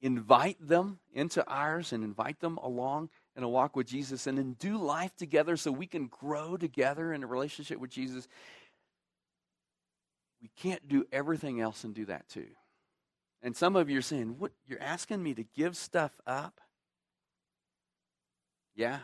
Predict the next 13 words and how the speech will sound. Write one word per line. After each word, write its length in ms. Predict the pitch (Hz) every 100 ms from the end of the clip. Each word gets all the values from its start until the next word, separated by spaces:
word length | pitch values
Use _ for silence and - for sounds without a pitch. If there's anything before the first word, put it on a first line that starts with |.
| 131
I 60 |
won't 160 | 156 170
tell 120 | 160
you 160 | 127 107
what. 380 | 101 - 67 - _ _ _ _ _ -
God 160 | 117 135
will. 260 | 101 104 - _ _ _ _ _ _ _ _ _ _ _ _ _ _ _ _ _ _ _ _ _ _ _ _ _ _ _ _ _ _ _ _ _ _ _ _ _ _ _ _ _ _
But 140 | 120
Jesus 500 | 101 147 220 220 180
made 260 | 170 165 139
it 100 | -
really 600 | 127 123 170 208 208 202
clear 680 | - - 185 175 120 92 85